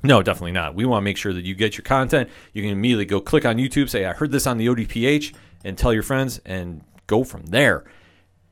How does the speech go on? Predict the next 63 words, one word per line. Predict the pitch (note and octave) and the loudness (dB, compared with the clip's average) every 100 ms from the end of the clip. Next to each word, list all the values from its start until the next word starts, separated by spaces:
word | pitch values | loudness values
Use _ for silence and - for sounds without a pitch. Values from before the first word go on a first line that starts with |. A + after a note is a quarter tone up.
| _ | _
Going | A#2+ G3+ G#3 | 2 2 4
back | F#3+ F3+ - | 4 2 2
to | G3 | -4
the | D3+ | -2
list, | C#3 B2+ - | 2 2 0
though, | D#2 C#2+ | -8 -12
because | - B2 | -8 -8
you | G3 | -4
came | - F#2 | -4 -6
to | |
hear | D2+ D#2 | -8 -10
about | C#2+ | -10
San | - E2+ | -10 -8
Diego | D#2+ D2 | -8 -8
Comic-Con. | - E2+ E2+ F#2+ | -10 -8 -8 -6
You | G2 | -6
didn't | F#2+ F2 E2 | -6 -6 -8
hear, | F2 - E2+ | -12 -14 -10
you | C3+ | -6
don't | D#3 A#2 | -2 -2
come | G2 G2+ | -2 -6
here | F2 F2 | -4 -6
to | D#2+ | -4
hear | G2 | -6
me | F2 | -6
rant | D#2+ B2 F#2+ | -2 -2 -2
too | - | -8
much. | - - - _ | -16 -18 -20 _
Well, | E3+ | -4
maybe | B2+ F2+ | -2 -4
you | D2 | -8
do, | - | -12
but | - - - - | -14 -14 -12 -2
either | F3+ G2+ | 0 2
way. | G2 C#2+ - - _ _ _ _ | 0 -2 -16 -20 _ _ _ _
Back | - D3+ | 0 2
on | F#3+ | 4
the | E3 | 6
list | F3 E3+ | 4 4
we | E3+ | 4
go. | E3 E3+ E3+ D#3+ - _ _ - | 6 8 6 2 -16 _ _ -12
Noon, | G2 C3 F#3+ G3+ G#3 G3+ - _ _ _ _ _ | -2 4 6 6 4 -2 -8 _ _ _ _ _
Jimmy | D#3 G3 | -2 0
Palmiotti | F3+ F3+ F3 E3+ E3+ E3+ - | 2 2 4 2 2 -2 -4
and | A#2 - | -6 -4
Amanda | A#2+ D3 D3+ | -2 -2 -2
Conner | D3+ D3 | -2 0
was | C#3 B2 | 2 2
running | C3+ C3 | 0 0
a | C3 | -2
panel | B2+ B2 B2 | -2 0 -2
talking | A#2+ A#2+ A2+ | 0 -2 0
about | A2+ G#2+ G#2 | 0 0 0
everything | B2 B2 A#2+ A2+ | -4 -4 -4 -4
that | G2+ | -4
they've | G#2 A#2+ | -4 -2
been | A#2+ | -2
up | A#2 | -2
to, | A#2 G#2+ | -4 -4
so | C3 | -4
many | A#2+ | -4
different | A2 A2 G2+ | -4 -6 -2
projects. | A#2 A2 A2 | 0 0 -2